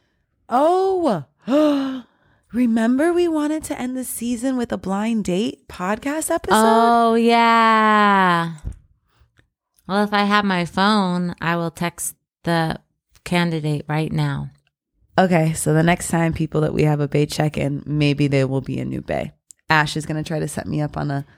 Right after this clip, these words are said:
Speaker 2: Blind date.
Speaker 1: She
Speaker 2: I've
Speaker 1: did.
Speaker 2: got someone. See, just like that.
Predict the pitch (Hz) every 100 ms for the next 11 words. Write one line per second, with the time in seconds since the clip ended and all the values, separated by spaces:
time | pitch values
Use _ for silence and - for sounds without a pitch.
0 | _ _ 180 185 190 185 190 180 156 151
1 | 160 156 160 151 - - - - - 175
2 | 170 220 226 - 214 196 185 190 - 240
3 | 220 220 220 208 185 156